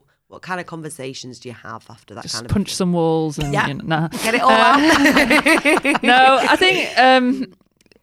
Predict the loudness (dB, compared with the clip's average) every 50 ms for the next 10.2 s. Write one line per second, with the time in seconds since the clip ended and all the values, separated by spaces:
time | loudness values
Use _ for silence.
0 | _ -20 -20 -20 -16 -6 0 0 2 2 0 -2 0 0 0 0 2 0 -2 -2
1 | _ -2 2 2 2 2 0 0 -2 0 0 2 0 0 0 -2 -4 -4 -2 0
2 | 2 2 2 2 0 0 -2 -4 -4 -6 -8 -12 -14 -18 -20 -20 _ _ _ _
3 | _ _ -20 _ -10 -8 -4 -2 -2 -2 -2 -2 -4 -8 -10 _ -18 -18 -16 -10
4 | -6 -6 -4 -4 -6 -10 -8 -6 -4 -4 -4 -4 -6 -6 -6 -6 -6 -8 -12 -10
5 | -10 -10 -10 -8 -6 -6 -6 -4 -6 -10 -10 -10 -10 -10 -10 -10 -8 -6 -6 -6
6 | -6 -8 -10 -10 -10 -10 -12 -14 -18 -18 -10 -8 -6 -6 -6 -6 -10 -12 -12 -12
7 | -10 -8 -8 -8 -8 -12 -16 _ _ _ _ _ _ -4 -4 -2 -2 -6 -4 -2
8 | -2 -2 -2 -4 -6 -6 -8 -8 -8 -10 -10 -12 -14 -14 -10 -10 -8 -8 -8 -10
9 | -12 -14 -16 _ _ -20 -20 _ -10 -10 -10 -8 -10 -14 -14 -14 -10 -8 -8 -8
10 | -8 -10 -12 -18